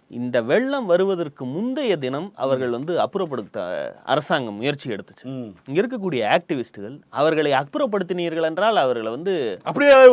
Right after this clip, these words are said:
Speaker 2: அப்படியே நீங்க
Speaker 1: அப்படியே
Speaker 2: திருட
Speaker 1: துரத்திடுவீங்க.
Speaker 2: பாக்குறீங்க. இந்த ம-, மலையின் கார-, பேரை சொல்லி
Speaker 1: பூர்வகுடிகள்,
Speaker 2: ஆ.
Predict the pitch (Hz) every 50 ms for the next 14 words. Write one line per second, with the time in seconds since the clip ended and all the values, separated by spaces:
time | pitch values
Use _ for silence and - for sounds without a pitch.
0 | 226 208 190 180 220 254 285 294 277 254 - - 214 262 233 208 - - 320 320
1 | 311 294 254 247 240 214 202 190 185 180 185 180 185 190 190 175 165 175 175 170
2 | 175 190 240 277 285 294 269 247 202 214 226 247 247 226 170 208 240 277 302 370
3 | 403 392 370 320 262 220 - 156 131 120 135 170 180 170 151 123